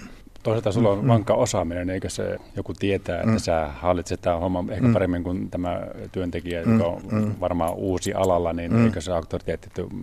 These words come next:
Speaker 1: tuohon muista tietämyksestä, know-howsta?
Speaker 2: Kyllä se varmaan jota-, jotain tulee sieltä, mutta tota, kyllä ne on aika persoonakohtaisia asioita, koska tälle alallehan tänne hakeutuu, no, voisin sanoa, kaiken maailman besserwisserit.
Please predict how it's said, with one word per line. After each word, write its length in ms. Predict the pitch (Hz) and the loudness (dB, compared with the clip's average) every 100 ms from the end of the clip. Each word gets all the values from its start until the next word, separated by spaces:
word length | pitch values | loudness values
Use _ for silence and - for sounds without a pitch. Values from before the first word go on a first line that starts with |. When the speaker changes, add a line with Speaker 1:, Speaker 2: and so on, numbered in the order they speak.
| 92 - | -10 -10
Speaker 1:
tuohon 220 | 92 87 | -6 -4
muista 280 | 82 80 - - | -4 -8 -8 -2
tietämyksestä, 720 | 95 87 90 92 87 - - - - - | -2 -2 -4 -6 -8 -10 -12 -14 -16 0
know-howsta? 460 | 101 87 80 101 | 2 4 4 6
Speaker 2:
Kyllä 420 | 113 113 113 113 110 | 8 10 10 8 6
se 160 | 113 | 8
varmaan 480 | 110 110 107 104 104 | 8 8 8 8 10
jota-, 320 | 113 127 120 | 12 12 10
jotain 400 | 107 113 107 95 | 10 10 10 10
tulee 320 | 85 80 80 | 6 -2 -2
sieltä, 380 | - - - - - - - - - - | -2 -2 -4 0 0 0 -2 -4 -6 -6
mutta 360 | 87 87 - 85 | -6 -6 -4 -2
tota, 400 | 90 85 - 87 - - - - | 0 0 2 0 -2 -18 -20 4
kyllä 220 | 104 110 | 10 10
ne 100 | 101 | 10
on 160 | 95 | 4
aika 200 | 92 92 | 2 0
persoonakohtaisia 960 | 92 92 87 87 90 - - - - 90 | 0 0 0 -2 -2 -4 -4 -2 0 0
asioita, 600 | 85 - - 65 - - - - 80 - | -2 -4 -4 -6 -6 -6 -8 -4 -2 0
koska 220 | - - - | 0 0 6
tälle 220 | 107 104 | 8 10
alallehan 540 | 101 120 104 95 92 | 12 12 12 8 2
tänne 220 | 82 98 98 | 2 0 2
hakeutuu, 800 | 98 110 104 90 - 92 90 87 - - - - - - - | 2 2 2 2 0 -4 -4 -6 -10 -18 -16 -16 -14 -14 4
no, 180 | 185 139 - | 10 10 8
voisin 220 | 143 135 | 4 6
sanoa, 220 | 101 87 - | 4 0 0
kaiken 340 | 127 120 104 | 4 4 4
maailman 320 | 95 90 87 85 | 2 0 -2 -2
besserwisserit. 1000 | 87 - 80 78 82 - - - - | -2 -2 -4 -4 -4 -4 -6 -10 -12